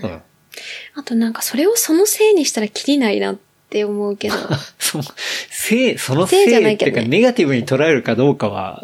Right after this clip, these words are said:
Speaker 1: ね、まあその人次第だからね。
Speaker 2: うん。
Speaker 1: うん。あるけど。そうね。まあ。うん。まあ一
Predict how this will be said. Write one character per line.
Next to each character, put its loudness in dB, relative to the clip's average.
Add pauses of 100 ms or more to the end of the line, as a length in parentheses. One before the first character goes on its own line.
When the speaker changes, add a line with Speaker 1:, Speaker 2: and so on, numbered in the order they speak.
Speaker 1:
ね、 -8
ま -10
あ -12
そ -2
の 4
人 -2
次 0
第 -4
だ -14
か -16
ら -20
ね。 -20 (420)
Speaker 2:
う -12
ん。 -14
Speaker 1:
う -16
ん。 -20 (2000)
あ -8
る -14
け -16
ど。 -18 (960)
そ -14
う -20
ね。 -20 (2750)
ま -18
あ。 -20 (840)
う -8
ん。 -14 (680)
ま -6
あ -6
一 -10